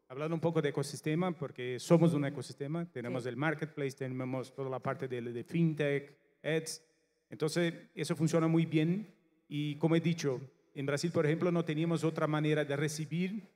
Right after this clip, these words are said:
Speaker 1: inmediatamente que no sea el, la tarjeta y Pix impulsionó mucho eso porque adelanta las entregas. Entonces,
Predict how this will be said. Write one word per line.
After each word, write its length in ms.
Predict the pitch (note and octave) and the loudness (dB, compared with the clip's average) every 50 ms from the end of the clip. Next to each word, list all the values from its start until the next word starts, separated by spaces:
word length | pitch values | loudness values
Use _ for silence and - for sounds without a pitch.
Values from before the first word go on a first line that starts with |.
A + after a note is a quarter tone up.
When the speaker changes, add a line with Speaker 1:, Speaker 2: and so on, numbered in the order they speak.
| _ _ _ | _ _ _
Speaker 1:
inmediatamente 720 | - D#3 D#3 D#3+ D#3 D#3 D3 D3+ D#3 D3+ D#3+ D#3+ D#3 F3 | -4 -2 0 2 2 0 0 0 -2 -2 -2 -2 -2 -2
que 100 | D#3 D#3+ | 0 0
no 120 | D3 C#3 C3+ | 0 0 0
sea 640 | C#3 - - D3 D3 D3 D3 D3 D3+ D3 D3 C#3+ | -2 -4 -4 -2 0 2 2 2 4 2 2 0
el, 280 | - - C3+ C3 C3 C#3 | 0 -2 -4 -4 -4 -4
la 80 | C3 | -4
tarjeta 580 | B2+ - C3+ A#2+ D3 D3+ D3+ D#3 G3 G#3+ - - _ _ _ _ _ - | -4 -4 -4 -2 -4 -4 -2 -2 -4 -4 -6 -8 _ _ _ _ _ -6
y 140 | C#3+ C#3+ C#3 | -4 -4 -4
Pix 340 | - - F3 E3+ - - E3+ | -2 -4 -4 -4 -4 -2 -2
impulsionó 480 | E3 D3 E3 D#3+ E3 - E3 D#3 D#3 | 0 2 2 2 2 2 0 0 0
mucho 340 | D#3 D3+ D#3+ E3+ E3+ - D#3 | 0 2 2 2 2 4 2
eso 300 | D3 D#3 D3+ - F#3+ F#3+ | 2 2 2 0 -2 0
porque 840 | - F#3 D3+ - D#3+ D#3 D#3+ E3+ F#3 F#3+ - - _ _ _ _ _ - | 0 0 0 0 -2 0 2 2 0 0 -2 -10 _ _ _ _ _ -4
adelanta 460 | C#3 C3+ D3+ D3 D#3+ F3+ F3+ F#3+ F3+ | -2 0 2 2 2 2 2 2 2
las 160 | E3 D3 C#3 | 2 2 0
entregas. 580 | C#3+ C#3+ C#3+ F3+ G3+ E3 B2 A#2+ A2+ - - - | 0 0 0 2 2 2 0 -2 -4 -6 -8 -8
Entonces, 440 | - - C#3+ C#3 - F3+ E3+ D3 | -6 -4 -2 -2 0 0 -2 -2